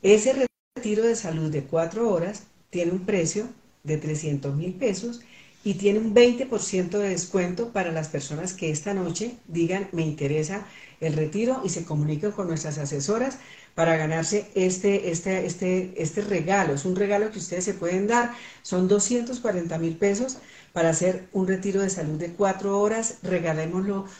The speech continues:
como si fuera nuestro regalo de Navidad. Yo siempre en Navidad,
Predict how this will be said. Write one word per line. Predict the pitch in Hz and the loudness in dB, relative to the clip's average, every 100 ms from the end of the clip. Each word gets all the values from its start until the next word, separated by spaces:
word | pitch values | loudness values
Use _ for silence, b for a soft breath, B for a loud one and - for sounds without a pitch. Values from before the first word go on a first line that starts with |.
| B | B
como | 175 170 | -6 -2
si | 165 | 0
fuera | 160 170 | 0 0
nuestro | 196 180 - 151 | 0 -2 -4 -4
regalo | 156 151 151 | -2 -2 2
de | 180 180 | 2 2
Navidad. | 160 156 156 170 196 208 208 B B B B | 0 0 0 2 4 4 0 B B B B
Yo | 170 196 202 | 4 4 4
siempre | - 214 190 214 220 185 | 4 2 4 0 0 -2
en | 165 | -2
Navidad, | 151 156 160 165 190 | -2 -2 0 0 0